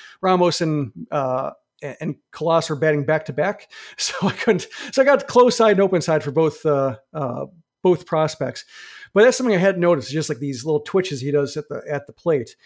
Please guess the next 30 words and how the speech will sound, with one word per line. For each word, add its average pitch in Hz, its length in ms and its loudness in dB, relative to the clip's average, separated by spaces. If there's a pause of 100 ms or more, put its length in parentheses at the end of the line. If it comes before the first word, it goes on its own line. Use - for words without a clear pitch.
(360)
And 160 240 -2
it 165 60 -2
looks 277 240 -4
like 190 160 4
he's, 170 360 -2
you 170 80 -2
know, 127 260 -2
just - 260 -10 (200)
wanting 175 500 2
to 156 100 -6
tap 156 260 0
in 147 60 -6
that 127 140 -6
power. 156 260 0
And 135 100 -2
I 139 40 -4
think 156 140 -4
that's 151 140 0
kinda 151 200 -4
what 139 120 -4
Chris - 240 -4
Getz 156 220 -4
is 120 80 -14
getting 139 260 -2
at, 123 140 -6
just, - 220 -8
like, 127 120 -6
he's 139 240 -8
ready 226 220 2
to, 147 240 0